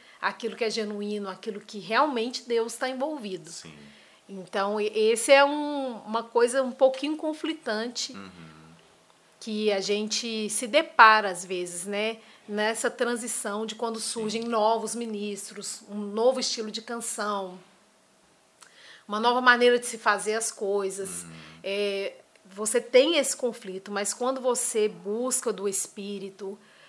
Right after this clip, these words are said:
Speaker 1: quando você identifica o Espírito de Deus, a verdade, aí
Speaker 2: Aham.
Speaker 1: seu coração se
Speaker 2: A es-,
Speaker 1: acalma.
Speaker 2: a essência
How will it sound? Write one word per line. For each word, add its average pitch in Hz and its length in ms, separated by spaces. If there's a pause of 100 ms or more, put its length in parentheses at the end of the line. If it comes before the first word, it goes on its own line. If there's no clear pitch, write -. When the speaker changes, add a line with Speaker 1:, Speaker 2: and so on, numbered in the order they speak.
(240)
Speaker 1:
quando 214 240
você 208 1000 (400)
identifica 269 1080
o 220 60
Espírito 208 500
de 208 120
Deus, 190 380
a 196 60
verdade, 196 840
aí 220 120
Speaker 2:
Aham. 226 60
Speaker 1:
seu 247 160
coração 254 420
se 277 140
Speaker 2:
A - 40
es-, 277 40
Speaker 1:
acalma. 214 540
Speaker 2:
a - 40
essência 107 640